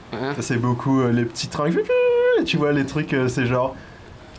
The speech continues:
Speaker 2: quand tu regardes, c'est hyper badass, mais en fait, tu te rends compte, euh, ils désamorcent, en fait.
Speaker 1: Hmm.
Speaker 2: Alors que dans les autres films, c'est plus des blagues de dialogue, et là, il y avait vraiment des blagues de réalisation.
Speaker 1: Après, peut-être qu'ils ont plus travaillé dessus, ils avaient le temps, je crois.
Speaker 2: Je pense que c'est des réals différents. Et le réal de Thor Ragnarok,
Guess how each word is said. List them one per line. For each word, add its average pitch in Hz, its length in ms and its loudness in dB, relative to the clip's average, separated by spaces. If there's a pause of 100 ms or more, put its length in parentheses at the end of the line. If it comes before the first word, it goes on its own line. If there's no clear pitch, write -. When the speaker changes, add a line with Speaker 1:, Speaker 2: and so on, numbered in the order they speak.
Speaker 2:
quand 127 120 -2
tu 143 120 -2
regardes, 131 320 0
c'est 135 120 -2
hyper 131 240 0
badass, 135 400 0
mais 120 60 0
en 113 60 0
fait, 127 140 -2
tu 127 140 -8
te 123 60 -4
rends 113 160 0
compte, 120 320 -6
euh, 107 100 -2
ils 117 120 -2
désamorcent, 127 600 0
en 120 100 -2
fait. 113 160 -2 (220)
Speaker 1:
Hmm. 123 200 -2 (340)
Speaker 2:
Alors 113 180 -2
que 139 60 -2
dans 120 120 0
les 120 160 0
autres 113 140 -2
films, 135 160 0
c'est 135 140 -2
plus 110 200 -2
des 110 100 0
blagues 110 260 0
de 110 100 0
dialogue, 107 400 0
et 104 80 0
là, 107 160 2
il 120 60 0
y 113 40 2
avait 107 160 0
vraiment 107 320 -2
des 107 80 0
blagues 107 300 0
de 107 80 0
réalisation. 98 560 -2 (720)
Speaker 1:
Après, 139 160 -2
peut-être 123 320 -6
qu'ils 127 100 -4
ont 120 140 -4
plus 127 160 -6
travaillé 107 320 -2
dessus, 147 340 0
ils 120 100 0
avaient 104 140 0
le 98 60 0
temps, 107 300 -4
je - 100 -12
crois. - 220 -8 (140)
Speaker 2:
Je - 80 -14
pense 135 180 -2
que 143 120 -2
c'est 135 40 0
des 113 140 0
réals 104 240 0
différents. 98 440 -6
Et 110 220 2
le 110 140 2
réal 117 300 0
de 113 160 0
Thor 113 260 -2
Ragnarok, 110 500 0